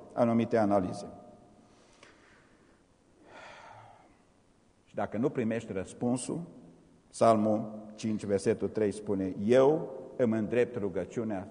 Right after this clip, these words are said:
spre Dumnezeu și aștept." Știți ce a făcut, uh, Avram? N-a avut răbdare să aștepte. Știți ce s-a întâmplat?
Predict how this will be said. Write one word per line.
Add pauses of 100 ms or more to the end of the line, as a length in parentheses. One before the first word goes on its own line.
spre
Dumnezeu (520)
și
aștept." (2750)
Știți
ce
a
făcut,
uh, (220)
Avram? (1800)
N-a
avut
răbdare
să
aștepte. (2250)
Știți
ce
s-a
întâmplat?